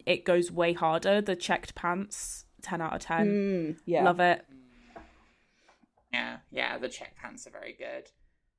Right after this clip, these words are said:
Speaker 3: Um, we, uh, uh, uh, we see, uh, uh, yes, uh,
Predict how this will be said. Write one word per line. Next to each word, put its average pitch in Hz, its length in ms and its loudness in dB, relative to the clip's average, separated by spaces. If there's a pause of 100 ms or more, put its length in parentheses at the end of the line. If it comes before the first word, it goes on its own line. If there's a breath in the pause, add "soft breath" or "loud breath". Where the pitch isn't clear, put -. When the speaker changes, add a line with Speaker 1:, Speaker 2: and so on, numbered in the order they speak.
(160)
Speaker 3:
Um, 123 520 -2 (1000)
we, 143 240 4
uh, 131 380 6
uh, 135 140 2 (120)
uh, 131 180 4
we 131 120 -2
see, 127 560 0 (360)
uh, 147 40 0 (240)
uh, 135 80 0 (280)
yes, - 480 -8
uh, 131 220 2